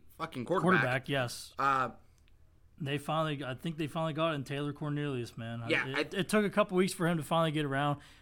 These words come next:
Speaker 2: but he, look, it's just like the L A Wildcats. They put up a fight, but the better team won.
Speaker 1: Mm-hmm.
Speaker 2: And with,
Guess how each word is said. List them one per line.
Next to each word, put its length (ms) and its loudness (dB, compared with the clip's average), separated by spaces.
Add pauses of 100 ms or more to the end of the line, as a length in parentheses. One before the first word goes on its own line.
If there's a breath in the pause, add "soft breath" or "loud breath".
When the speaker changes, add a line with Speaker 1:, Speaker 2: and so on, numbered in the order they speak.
(100)
Speaker 2:
but 100 0
he, 80 -2 (100)
look, 360 -6
it's 160 -4
just 200 -6
like 160 -4
the 80 -4
L 160 0
A 80 -2
Wildcats. 520 -2 (280 soft breath)
They 160 2
put 220 4
up 160 4
a 60 -2
fight, 400 -4 (540 soft breath)
but 240 -4
the 60 -6
better 220 0
team 220 -4
won. 240 -8 (200)
Speaker 1:
Mm-hmm. 360 -6 (400)
Speaker 2:
And 300 0
with, 120 -6